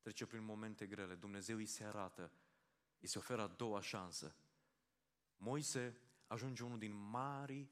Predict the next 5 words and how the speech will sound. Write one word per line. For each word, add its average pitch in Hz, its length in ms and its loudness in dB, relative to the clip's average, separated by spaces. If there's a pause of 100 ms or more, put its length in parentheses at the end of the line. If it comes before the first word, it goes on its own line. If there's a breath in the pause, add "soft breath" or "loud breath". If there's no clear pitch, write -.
lideri 101 800 -2 (500)
ai 95 160 0
lumii. 98 440 -4 (880 soft breath)
Pune 131 220 4
bazele 120 540 2